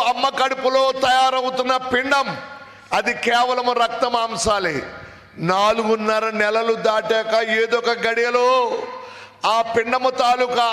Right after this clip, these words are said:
ఆత్మ వచ్చి ప్రవేశిస్తుంది. అప్పుడు ఆమె పర్ఫెక్ట్ ఆత్మ ఆ బాడీలోనికి ప్రవేశించినప్పుడు, మాంసపు ముద్దలోనికి ప్రవేశించినప్పుడు అబార్షన్ చేస్తే ఆ మాంసపు ముద్ద ముద్దలాగా పడదు, అది కదులుతూ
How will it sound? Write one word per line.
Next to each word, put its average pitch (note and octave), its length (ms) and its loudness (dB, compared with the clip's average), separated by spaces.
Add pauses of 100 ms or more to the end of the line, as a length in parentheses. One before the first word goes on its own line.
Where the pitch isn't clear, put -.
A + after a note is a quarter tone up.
ఆత్మ B3+ 240 0
వచ్చి B3+ 320 0
ప్రవేశిస్తుంది. B3 1000 0 (480)
అప్పుడు F#3 360 0
ఆమె F#3+ 280 0 (220)
పర్ఫెక్ట్ A3 580 -2 (260)
ఆత్మ A#3+ 380 0 (580)
ఆ - 20 4 (180)
బాడీలోనికి B3 720 2
ప్రవేశించినప్పుడు, A3 800 0 (100)
మాంసపు G#3+ 420 -2 (100)
ముద్దలోనికి G#3 560 -2
ప్రవేశించినప్పుడు G#3+ 880 0 (480)
అబార్షన్ A#3 600 0
చేస్తే A3+ 340 0 (720)
ఆ - 20 4 (260)
మాంసపు B3+ 640 0 (120)
ముద్ద A3+ 220 0 (480)
ముద్దలాగా C4 500 2 (120)
పడదు, B3+ 340 0 (640)
అది D#3 140 -2 (120)
కదులుతూ F#3 480 -2